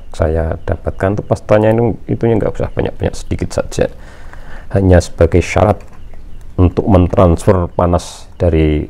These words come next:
heatsink utama ke heatsink tambahan biar lebih cepat dan lebih merata untuk penyebaran panasnya. Ini loh, ter-, terus kita leletkan gini, udah rata kan,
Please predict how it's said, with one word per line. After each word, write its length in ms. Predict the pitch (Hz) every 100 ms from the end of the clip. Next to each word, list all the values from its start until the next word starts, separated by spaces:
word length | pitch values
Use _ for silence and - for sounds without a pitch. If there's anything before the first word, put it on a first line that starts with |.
| -
heatsink 400 | 78 - 82 -
utama 400 | - 95 95 87
ke 160 | 80 95
heatsink 400 | 85 - 85 85
tambahan 560 | 87 82 85 80 85
biar 240 | - 82 87
lebih 320 | - - 87 - - - -
cepat 480 | - - - 95 104 - -
dan 240 | 92 90 95
lebih 720 | 92 92 - - - - 117 -
merata 800 | - 95 95 87 80 - 95 78 -
untuk 500 | - 92 92 - 90 - -
penyebaran 480 | 98 87 - 90 85
panasnya. 420 | 82 76 - - - - - - - - - - - -
Ini 240 | - 87 87
loh, 160 | 90
ter-, 400 | 90 - - - -
terus 240 | - - -
kita 320 | - - 69
leletkan 560 | 73 - - - 76
gini, 240 | 78 87 98
udah 240 | - 76 -
rata 360 | - 87 - 82
kan, 180 | 85